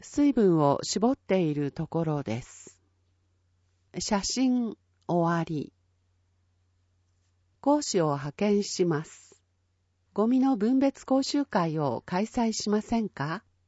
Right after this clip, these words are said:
アイディー一零二七三零七。主な講習内容。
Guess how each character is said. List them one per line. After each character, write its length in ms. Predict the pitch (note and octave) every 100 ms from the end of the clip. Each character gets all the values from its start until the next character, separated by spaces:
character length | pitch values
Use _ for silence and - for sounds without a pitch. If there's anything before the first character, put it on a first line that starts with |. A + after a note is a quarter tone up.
| _ _ _ _ _ _ _ _ _ _
ア 140 | G3 A#3
イ 120 | A3
デ 100 | G#3+
ィ 260 | G3+ E3+ D#3
ー 40 | -
一 280 | F#3 B3+
零 380 | B3 C#4 G#3 D3+
二 360 | C#3 C#3+ C3+ - -
七 360 | F3+ G3 B3+
三 460 | C4+ C4+ B3+ F3 D3
零 400 | D#3 G#3+ A3 G#3
七。 540 | G3 E3+ C3 B2+ - _ _ _ _ _ _ _ _ _ _ _ _ _ _ _ _ _ -
主 260 | C4+ C4+
な 280 | G3+ D3+ C#3
講 220 | - A3 C4
習 340 | - A#3+ A3
内 380 | G3+ G3 D3 C#3
容。 500 | C#3+ C#3 C3+ C3+